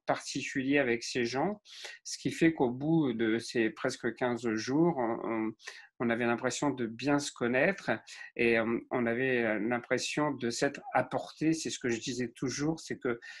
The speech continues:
j'avais l'impression que les gens m'avaient apporté autant à moi que moi je leur avais apporté. Et ça, c'était un échange qui, est, pour moi, est primordial, est important. Euh, voilà, j'ai employé le terme d'échange. Et l'échange, c'est ce qui est le plus important pour moi.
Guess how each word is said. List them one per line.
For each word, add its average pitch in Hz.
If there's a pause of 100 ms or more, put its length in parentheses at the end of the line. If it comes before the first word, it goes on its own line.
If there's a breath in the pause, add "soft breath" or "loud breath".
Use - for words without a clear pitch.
(140)
j'avais 123
l'impression 123
que 143
les 120
gens 131
m'avaient 120
apporté -
autant 147 (220)
à 123
moi 143 (140)
que 139
moi 127
je 143
leur 127
avais 123
apporté. 120 (460 loud breath)
Et 143
ça, 160
c'était 139
un 120
échange 160
qui, -
est, 113 (160)
pour 123
moi, 143
est 123
primordial, 139
est 117
important. 131 (460 loud breath)
Euh, 117 (400)
voilà, 120
j'ai 117
employé 127
le 123
terme 120
d'échange. 113 (100)
Et 117
l'échange, 143
c'est 123
ce -
qui -
est 117
le 113
plus 131
important 123
pour 113
moi. 110